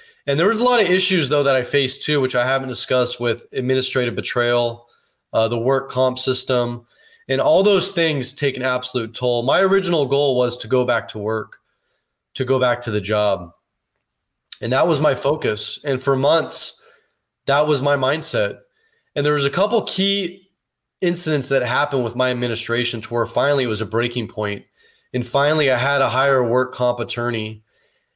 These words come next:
And finally, I made a conscious decision that I wasn't gonna go back 'cause I couldn't go back. I could no longer do the job.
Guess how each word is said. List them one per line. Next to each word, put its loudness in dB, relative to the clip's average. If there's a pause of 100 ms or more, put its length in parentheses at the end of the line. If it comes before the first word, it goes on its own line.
(120)
And -2
finally, 2
I 2
made 0
a 0
conscious -2
decision 0
that 0
I 0
wasn't 0
gonna -4
go 0
back -2
'cause -4
I 2
couldn't -6
go -2
back. -4 (480)
I 0
could -4
no 4
longer 2
do 0
the 0
job. 0